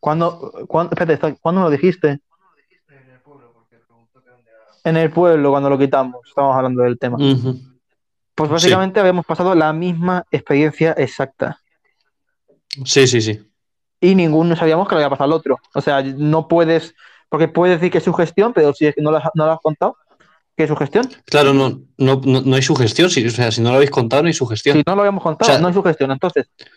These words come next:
Speaker 2: si tú le
Speaker 1: no
Speaker 2: das el
Speaker 1: sé
Speaker 2: perchero y
Speaker 1: exactamente
Speaker 2: dices,
Speaker 1: qué.
Speaker 2: "He visto esto", ya.
Speaker 1: Ah, claro, ahí ya, pues, a lo mejor lo sugestionas. Eh, mi primo, por
Speaker 2: Exacto.
Speaker 1: ejemplo, Joaquín, de pequeño era muy miedoso. Si yo a mi primo Joaquín le digo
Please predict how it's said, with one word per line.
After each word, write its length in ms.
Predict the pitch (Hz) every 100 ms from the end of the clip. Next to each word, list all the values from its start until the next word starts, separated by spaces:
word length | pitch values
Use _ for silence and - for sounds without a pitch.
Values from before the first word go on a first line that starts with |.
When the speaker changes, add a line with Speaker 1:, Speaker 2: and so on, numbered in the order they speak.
| _ _ _
Speaker 2:
si 240 | - - 139
tú 240 | 160 175
le 120 | 165 -
Speaker 1:
no 0 |
Speaker 2:
das 160 | 165
el 80 | 170
Speaker 1:
sé 60 | 185
Speaker 2:
perchero 240 | 151 190 165
y 80 |
Speaker 1:
exactamente 20 | 143
Speaker 2:
dices, 240 | 131 -
Speaker 1:
qué. 60 | 160
Speaker 2:
"He 40 |
visto 300 | 175 196 170
esto", 380 | 165 - 117 113 _ _ _ _ _ _ -
ya. 220 | 127 110
Speaker 1:
Ah, 120 | 147
claro, 260 | 151 196 160
ahí 140 | 147
ya, 280 | 160 170 170
pues, 120 | 175 151
a 40 |
lo 80 | 131
mejor 180 | 131 147
lo 60 |
sugestionas. 560 | - 156 - 175 180 208 _ _ _
Eh, 140 | 147 143
mi 80 | 139
primo, 180 | 139 143
por 60 | 147
Speaker 2:
Exacto. 160 | 147 127 147
Speaker 1:
ejemplo, 40 | 110
Joaquín, 260 | 147 170 - _ -
de 120 | 151
pequeño 340 | 135 156 156
era 100 | 147
muy 140 | 151 156
miedoso. 460 | 151 170 165 185
Si 120 | 151
yo 120 | 139 147
a 60 |
mi 100 | 151
primo 160 | 147 151
Joaquín 260 | 147 151
le 80 | 147
digo 380 | 147 147 147